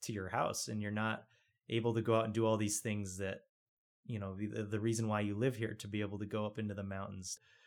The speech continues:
The freedom of being able to have these interactions, even with our neighbor,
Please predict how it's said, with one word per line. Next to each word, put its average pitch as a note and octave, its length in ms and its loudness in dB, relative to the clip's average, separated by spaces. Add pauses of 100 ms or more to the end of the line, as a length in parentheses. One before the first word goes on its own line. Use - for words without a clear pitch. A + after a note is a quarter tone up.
(300)
The A#2 140 4
freedom C#3+ 400 4
of A2 160 4
being B2 240 4
able A#2 240 6
to G#2+ 100 2
have A#2+ 280 4
these A2+ 180 2
interactions, G#2 800 -2
even A#2+ 280 0
with A2 100 0
our G2 140 -2
neighbor, A2+ 500 -2